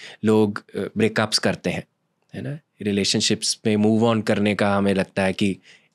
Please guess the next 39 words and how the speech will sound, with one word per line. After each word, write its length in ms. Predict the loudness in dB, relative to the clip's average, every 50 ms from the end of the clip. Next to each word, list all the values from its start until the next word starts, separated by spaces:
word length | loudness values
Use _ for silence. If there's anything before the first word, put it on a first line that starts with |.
| _ _ _ _ 0
ठीक 260 | 0 2 2 2 0
है, 60 | 0
हमारी 340 | 0 0 0 0 0 0 0
किसी 240 | 0 0 0 0 0
के 80 | 0
साथ 220 | 0 0 -2 0 0
नहीं 160 | 0 2 2
बन 200 | 2 0 0 2
रही, 140 | 2 2 2
हम 140 | 2 2
आगे 200 | 0 0 0 0
मूव 180 | 2 2 2 0
कर 220 | 0 -2 -4 -4
जाते 320 | -4 -4 -6 -6 -8 -10 -14
हैं। 100 | -16 -16 _ _ _ _ _ _ _ -20 -20 -20 -20 -20 -20 -20 -20 -20 -20 _ _ _ _ _ _ _ -2
हम 140 | 0 4 4
ये 120 | 4 6 6
भी 120 | 4 4
देखते 300 | 4 4 2 2 0 0
हैं, 100 | 0 2
जब 240 | 2 2 0 2 2
वो 160 | 0 0 0 -2 -2
किसी 200 | 0 2 2 2
से 120 | 2 4
मूव 380 | 4 6 6 6 6 4 4 2
on 100 | 2 2
कर 140 | 2 2
जाते 320 | 4 2 2 0 0 -2 -6
हैं, 140 | -6 -6 -12 _ _ _ _ _ _ _ _ _ _ _ 0
आगे 300 | 0 2 2 2 2 2
फिर 220 | 2 2 2 2
से 200 | 4 4 4 4
वैसे 280 | 4 4 2 2 2 2
ही 80 | 2
चक्कर 340 | 2 0 -2 -2 0 0 0
में 100 | 0 0
अटक 180 | 0 -2 -4 -6
जाते 340 | -6 -8 -10 -10 -14 _
हैं। 60 | _